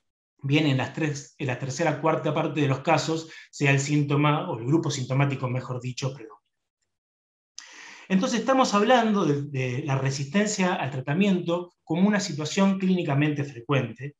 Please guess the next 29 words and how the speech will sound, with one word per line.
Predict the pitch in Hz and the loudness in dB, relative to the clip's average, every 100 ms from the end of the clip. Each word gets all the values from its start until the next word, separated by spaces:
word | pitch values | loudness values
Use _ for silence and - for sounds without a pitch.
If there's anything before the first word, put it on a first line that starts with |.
| _ _ | _ _
y | 143 | -2
que | 175 | 0
tiene | 175 247 | 2 0
a | |
su | 202 180 | 0 2
vez | 202 196 | 2 2
otro | 247 202 143 | 2 2 2
tipo | 151 135 | 0 -2
de | 117 | -6
consecuencias. | 117 - - 98 98 - | -8 -14 -18 -20 -20 -20
Las | - | -18
personas | - 131 175 175 175 | -8 -4 -2 -2 0
que | 139 | 0
no | 165 | 0
responden | 165 139 208 208 165 147 156 - _ _ | 0 -2 2 4 4 2 0 -4 _ _
al | 147 147 | 0 0
tratamiento | 139 127 135 147 147 143 | 0 -2 2 4 4 0
estándar, | - - 190 160 147 147 | -4 0 2 2 0 -2
que | 143 117 | -4 -8
presentan | 123 - 196 190 165 147 | -10 -2 2 2 2 0
en | 135 | -2
consecuencia | - - - 147 151 147 135 | -6 -12 -8 -2 0 0 -4
persistencia | 120 - - 147 151 143 | -6 -12 -6 -2 -2 -2
de | 123 | -10
los | - | -12
síntomas, | - 208 143 139 135 - - - - - | -4 0 0 0 0 -2 -6 -14 -16 -4
van | 160 202 | 2 4
a | 208 | 6
exhibir | 175 175 151 170 208 190 - | 4 0 -2 0 4 2 0